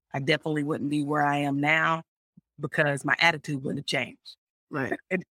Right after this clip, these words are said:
Speaker 1: my attitude wouldn't have changed, oh, baby.
Speaker 2: That's so true. Like, some-, sometimes we, we get into conversations, "Oh, is there any, any mistakes that you regret making?" And it's like, "Yeah, I probably should have had ran away from that home and walked with a group of teenagers at two o'clock in the morning,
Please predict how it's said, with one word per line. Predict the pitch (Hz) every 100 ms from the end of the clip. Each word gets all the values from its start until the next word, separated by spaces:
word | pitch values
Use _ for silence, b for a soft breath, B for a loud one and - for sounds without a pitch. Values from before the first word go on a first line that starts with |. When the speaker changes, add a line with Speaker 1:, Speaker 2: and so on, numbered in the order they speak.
| -
Speaker 1:
my | 247 -
attitude | 165 165 175 175
wouldn't | 143 156 147
have |
changed, | - 185 180 156 147 - _ -
oh, | 156
baby. | 160 156 143 156
Speaker 2:
That's | 226 262
so | - 359
true. | - 277
Like, | 240 233
some-, | - -
sometimes | - 302 392 302 269
we, | 262 247 190
we | 202
get | 202 214
into | 196
conversations, | - 202 190 - 196 208 208 202 233
"Oh, | 294
is | 269
there | 262 247
any, | 220 -
any | 214
mistakes | 220 208 - 208 196 - -
that | 190 -
you | 190
regret | 190 165 180 180 -
making?" | 180 185 - 139 110 170 _ _ _ -
And | 240
it's | 240 -
like, | 285
"Yeah, | 359
I | 349
probably | 285 277 262
should | - 233
have | 233
had | 226 175
ran | 202 202
away | 185 190
from | - 190
that | 190 170
home | 180 180 180
and | 180 156 - _ _ _ -
walked | 175 185 190 - -
with | 170 175
a |
group | 160 190 180
of | 175
teenagers | - 220 185 180 175 175 170 -
at | 175 185
two | -
o'clock | 196 185 185
in | 185
the |
morning, | 180 180 185 180 180